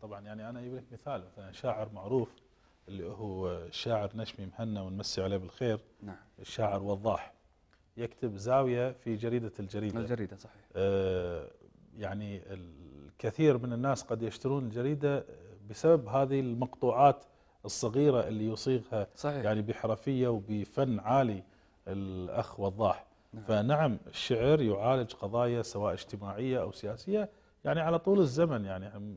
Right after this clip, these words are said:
Speaker 1: يعني حتى لو في مقاطع زمنية نرجع مثلًا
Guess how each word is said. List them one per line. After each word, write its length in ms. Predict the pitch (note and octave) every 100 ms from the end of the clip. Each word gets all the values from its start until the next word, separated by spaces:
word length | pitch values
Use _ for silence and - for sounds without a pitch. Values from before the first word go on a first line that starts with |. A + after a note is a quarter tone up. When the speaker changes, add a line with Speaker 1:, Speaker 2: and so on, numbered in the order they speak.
| F#2 F2 A#1+ - _ _ _
Speaker 1:
يعني 120 | -
حتى 200 | A2+ A#2+
لو 100 | C#3
في 120 | A#2+ A#2+
مقاطع 500 | B2 C3 C3 - F2+
زمنية 480 | A2+ A2+ A2+ A2+
نرجع 320 | G#2+ A2 A2 G2
مثلًا 360 | G2+ G2 F#2+